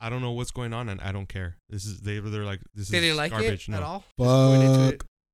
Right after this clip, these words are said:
Speaker 1: It was horrible. I didn't like
Speaker 2: Because you, you, I mean, you can't just go into that, like, show without not knowing anything either.
Speaker 3: Yeah,
Speaker 2: Because
Speaker 3: exactly.
Speaker 2: that's kinda what the whole tone of, like, the, the whole series is about. But we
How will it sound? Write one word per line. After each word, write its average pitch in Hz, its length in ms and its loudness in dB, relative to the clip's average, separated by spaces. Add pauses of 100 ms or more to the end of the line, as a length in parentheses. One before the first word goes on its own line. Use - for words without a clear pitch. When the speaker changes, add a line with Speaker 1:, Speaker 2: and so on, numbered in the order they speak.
(500)
Speaker 1:
It 120 40 -6
was 120 100 -4
horrible. 131 240 -2
I 101 100 -2
didn't 117 140 -2
like 113 100 -6
Speaker 2:
Because 214 200 -6
you, 214 280 -6
you, 202 240 -16
I 202 80 -4
mean, 196 160 -12
you 190 100 -10
can't 220 300 -8
just 175 160 -14
go 170 180 -8
into 170 440 -10
that, 147 380 -8
like, 131 200 -12
show 170 380 -2
without 156 380 -4
not 147 220 -6
knowing 151 300 -4
anything 143 380 -6
either. 160 260 -6
Speaker 3:
Yeah, 123 80 -6
Speaker 2:
Because 165 240 4
Speaker 3:
exactly. 131 560 2 (240)
Speaker 2:
that's 147 180 -10
kinda 160 240 -4
what 139 280 -8 (360)
the 127 80 -14
whole 135 160 -8
tone 135 300 -8
of, 110 100 -10
like, 117 220 -12
the, 113 100 -14 (920)
the 127 140 -10
whole 127 340 -6
series 165 400 -6
is 120 80 -8
about. 110 420 -12 (840)
But 131 100 -10
we 139 220 -8